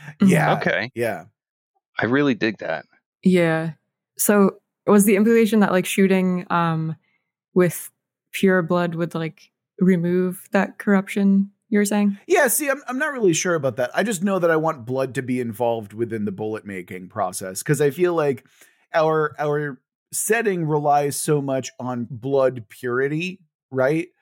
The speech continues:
Speaker 2: Or, or blood corruption, that I'm like,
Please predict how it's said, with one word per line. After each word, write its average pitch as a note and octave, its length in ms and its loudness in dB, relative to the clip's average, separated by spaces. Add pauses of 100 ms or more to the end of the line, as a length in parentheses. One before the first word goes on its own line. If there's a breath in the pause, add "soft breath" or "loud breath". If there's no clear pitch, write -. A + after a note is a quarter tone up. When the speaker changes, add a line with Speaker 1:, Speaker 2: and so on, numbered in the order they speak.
(420)
Speaker 2:
Or, D3 380 4
or C#3 180 -2
blood C3 460 -4
corruption, A#2+ 600 -2
that C3+ 120 -4
I'm B2+ 100 -4
like, B2+ 220 -6